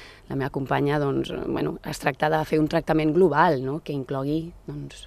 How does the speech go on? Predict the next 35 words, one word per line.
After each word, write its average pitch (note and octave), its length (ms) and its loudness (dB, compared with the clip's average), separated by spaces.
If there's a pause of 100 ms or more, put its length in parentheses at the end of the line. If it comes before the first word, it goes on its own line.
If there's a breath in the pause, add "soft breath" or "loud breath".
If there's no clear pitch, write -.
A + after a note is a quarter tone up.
doncs, D3+ 320 -10
tot. D3 140 0
I C#3+ 80 0
sí E3 100 2
que F3+ 80 0
s'estudia, F#3 560 8
doncs, D#3 160 2
per D3+ 160 -4
trobar D#3 220 8
millors D#3 340 6
medicaments E3+ 600 2
que E3+ 100 0
no D#3 80 0
tinguin D3 320 0
tants D3 240 -2
efectes D3 320 -10
secundaris. E3+ 760 2 (640 loud breath)
I, D3 180 0
bueno, C#3 200 0
es D3 80 -2
van D3 160 2
fent, F3+ 440 8
eh, D#3+ 220 2 (280)
avanços D#3 420 0
en E3 80 4
el D3 120 0
cap-, - 320 -4
en C#3+ 200 -2
el C#3 80 -2
camp, D3 320 2
eh, C3+ 540 -2 (340 loud breath)
neurobiològic C#3+ 1160 0
també, E3+ 520 0
per D#3 240 -10
veure C#3+ 320 -12